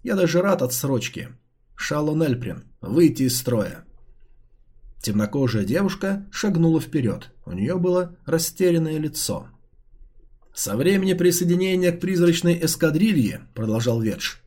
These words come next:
"офицер Нальприн продемонстрировала мастерство как пилота, так и десантника, не считая привычки импровизировать, которую она обратила на пользу нашего подразделения в частности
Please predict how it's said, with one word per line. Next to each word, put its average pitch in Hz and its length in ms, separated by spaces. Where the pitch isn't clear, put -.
"офицер 143 480
Нальприн 196 540
продемонстрировала 185 800
мастерство 180 640
как 165 180
пилота, 175 380
так 175 200
и 170 40
десантника, 160 800
не 208 120
считая 196 420
привычки 175 640
импровизировать, 170 840
которую 190 420
она 180 220
обратила 170 480
на 165 100
пользу 170 380
нашего 170 360
подразделения 160 720
в 120 60
частности 180 800